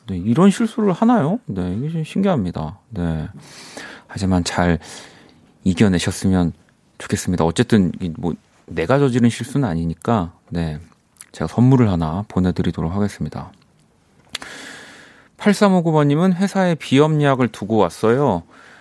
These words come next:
왜 그랬을까요? 아, 정말 멍청했어요. 머리 아파서 누워있느라 예쁜 저녁 노을도 인스타로 봤네요. 환절기마다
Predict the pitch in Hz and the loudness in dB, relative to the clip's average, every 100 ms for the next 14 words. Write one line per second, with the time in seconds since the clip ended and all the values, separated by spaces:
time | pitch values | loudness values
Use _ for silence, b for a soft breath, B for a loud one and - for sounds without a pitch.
0 | B 107 113 127 117 - 101 98 95 87 | B 0 4 2 2 0 -2 0 0 0
1 | 104 117 104 107 90 95 107 - 123 - | -2 -2 0 0 2 2 0 0 0 0
2 | 98 92 95 90 95 113 98 - 95 123 | -2 0 0 0 2 2 -2 -6 -2 0
3 | 92 80 _ - 92 98 98 90 107 98 | 0 -4 _ -8 -2 0 0 0 0 -2
4 | - B B B B 98 98 131 120 127 | -6 B B B B -4 0 2 2 2
5 | 139 101 98 90 127 104 - 101 120 - | 2 2 0 2 0 0 0 2 2 0
6 | - 123 120 92 85 87 87 - _ _ | -4 -2 -2 -2 -2 -4 -6 -10 _ _
7 | - 135 131 127 110 95 85 90 | -6 -2 0 0 0 -2 0 -2